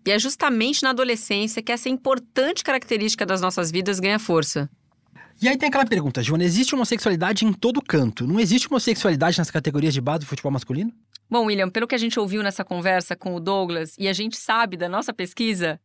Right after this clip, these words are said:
Speaker 1: existe sim homossexualidade na categoria de base. Só que antes da gente falar sobre esse assunto,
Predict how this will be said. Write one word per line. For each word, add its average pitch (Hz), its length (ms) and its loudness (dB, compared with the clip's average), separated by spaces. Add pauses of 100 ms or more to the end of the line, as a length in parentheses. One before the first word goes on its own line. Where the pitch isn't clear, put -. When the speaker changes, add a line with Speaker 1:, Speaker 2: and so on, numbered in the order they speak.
(260)
Speaker 1:
existe 214 480 2
sim 190 320 0
homossexualidade 185 840 -2
na 196 160 2
categoria 185 420 -4
de 160 80 -8
base. - 380 -8 (200)
Só 277 140 -2
que 285 140 0
antes 359 160 -2
da 302 80 -2
gente 262 200 -2
falar 202 380 2
sobre 180 220 -6
esse 170 140 -8
assunto, 208 600 -4